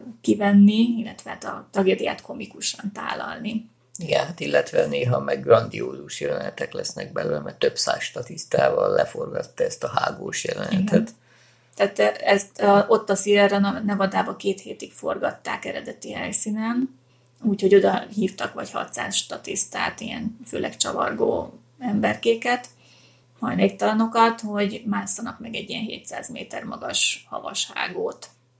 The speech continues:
Speaker 1: És azt vették föl, a többi jelenetet pedig, ami még durvább, ö, lemodellezték a stúdióban a, a hegyet.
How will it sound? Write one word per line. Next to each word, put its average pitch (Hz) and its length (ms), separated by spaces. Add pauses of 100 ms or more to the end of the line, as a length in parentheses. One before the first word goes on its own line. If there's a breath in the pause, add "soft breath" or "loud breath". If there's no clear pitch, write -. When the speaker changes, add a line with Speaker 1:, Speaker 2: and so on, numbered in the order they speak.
Speaker 1:
És - 120
azt - 200
vették 208 380
föl, 214 180
a 196 160
többi 202 220
jelenetet 196 440
pedig, 208 480 (720 soft breath)
ami 202 120
még 202 240
durvább, 196 580
ö, 202 200 (300)
lemodellezték 185 1000
a - 140
stúdióban - 760
a, 92 380 (340)
a - 60
hegyet. - 500